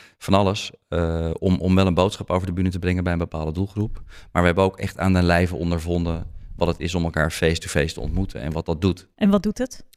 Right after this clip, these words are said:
Speaker 1: Nou, er zijn vo-, in mijn beleving zijn er twee dingen die onvervangbaar zijn. En ik, ik weet gewoon niet zo goed waarom, waarom ik ze alleen in het Engels kan, kan uitdrukken. Maar ik weet, Engels hebben gewoon hele mooie termen voor
Speaker 2: Kom
Speaker 1: dingen.
Speaker 2: maar op.
Speaker 1: Maar human presence, dus er, het heeft iets met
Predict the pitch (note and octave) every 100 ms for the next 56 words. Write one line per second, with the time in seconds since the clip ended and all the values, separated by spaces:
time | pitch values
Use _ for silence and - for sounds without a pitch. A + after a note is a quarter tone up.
0 | - - - - - B2 B2 C3+ A#2+ -
1 | A#2+ - A#2 A#2 A#2+ C3 A#2 A2 A2+ G#2+
2 | - A2+ A2+ G#2+ G#2 G2+ G2 F#2+ - -
3 | - A2+ G#2 F#2 G2 G2+ F2 E2 E2 D#2+
4 | D#2+ - D#2+ F2 - F2 F#2+ F#2+ F#2+ G#2
5 | - - F#2+ F#2 F#2 - A#1+ F2+ F#2 F#2+
6 | - E2 F2+ F2+ C2 G2+ A2 - G2 G2
7 | F#2+ D#2+ G2 G2 F#2 F2+ F#2+ F#2 - -
8 | F#2 F#2 - F2 F2 F#2 F2+ F2+ E2+ F2
9 | F2+ G2+ G#2 G#2 G3 F#3 E3+ E3 - -
10 | F#2 F#2 F#2 A2 G#2 G2+ A#2 C3 C3 C#3+
11 | D3 - G2+ E2 - - G#2 G2 G#2+ G#2
12 | G2